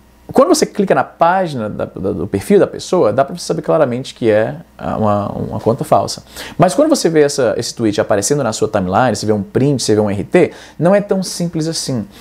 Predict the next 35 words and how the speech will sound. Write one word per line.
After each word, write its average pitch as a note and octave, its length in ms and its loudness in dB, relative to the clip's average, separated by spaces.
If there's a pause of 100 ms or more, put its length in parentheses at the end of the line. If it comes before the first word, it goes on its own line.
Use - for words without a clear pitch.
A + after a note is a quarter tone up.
(180)
E D#3+ 80 6
o - 20 4
que G3+ 60 8
aconteceu F#3 580 2
é A#2 60 6
que B2+ 300 -2
uma F3 180 2
das, A#2+ 220 4
das G2+ 260 -4
bagunças G#2 640 -2
que G2 100 -12
fizeram F#2+ 260 -6
com G2 160 -8
isso F3+ 360 -4
é B2+ 80 6
que C3 100 0
alguém D3 260 2
criou C#3+ 300 0
uma C3 160 0
conta E3 460 -2
fingindo B2+ 520 0
ser B2 300 2
um A#2 80 -2
fabricante B2 500 -2
de C3 120 -4
insulina C#3 520 0
e A#2+ 40 0
disse B2+ 160 -4
que C#3+ 60 -4
a - 20 -4
insulina C3 220 0
ia - 20 0
ser - 120 0
de D3+ 100 0
graça. A#2+ 680 0